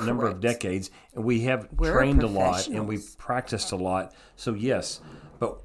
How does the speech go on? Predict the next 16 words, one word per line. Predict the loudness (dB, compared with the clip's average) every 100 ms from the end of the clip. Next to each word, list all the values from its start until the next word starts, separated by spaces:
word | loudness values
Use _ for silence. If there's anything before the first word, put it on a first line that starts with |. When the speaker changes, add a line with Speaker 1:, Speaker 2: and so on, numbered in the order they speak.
| -20 -6
Speaker 1:
we're | 0 2
not | 4 4 2 -2
telling | 0 2 2
people. | 0 -4 -2 -4 -4 -6
This | -6 -4
is | -2
not | 2 2 2
about | 2 2 2
being | 0 2 0 -6 -16 _ -2
the | -2
professional | -2 -4 -4 -4 0 0
mentor | 2 0 -2 -2 -2 -4 -4
in | -4
the |
Speaker 2:
Right. | -2
Speaker 1:
room. | 0 0 -2